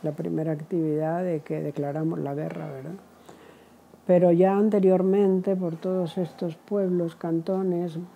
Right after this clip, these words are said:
municipios, habían ido como tomándose la, el, el puesto de, de la defensa civil que había o de la guardia que había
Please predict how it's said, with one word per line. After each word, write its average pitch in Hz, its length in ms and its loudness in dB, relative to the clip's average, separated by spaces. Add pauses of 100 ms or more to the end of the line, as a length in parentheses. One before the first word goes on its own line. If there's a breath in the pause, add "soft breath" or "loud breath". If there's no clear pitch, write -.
(140)
municipios, 180 840 -2 (920 loud breath)
habían 180 460 2
ido 190 260 2
como 170 300 -2
tomándose 185 760 2
la, 151 420 0 (680 loud breath)
el, 160 320 -2 (100)
el 160 120 0
puesto 208 500 -2
de, 165 260 0
de 156 220 -4
la 147 140 -2
defensa 180 560 -4
civil 185 400 -2
que 196 120 -4
había 196 400 0 (600 loud breath)
o 180 80 2
de 170 100 2
la 156 120 2
guardia 160 640 -2 (460)
que 160 80 -6
había 147 400 -4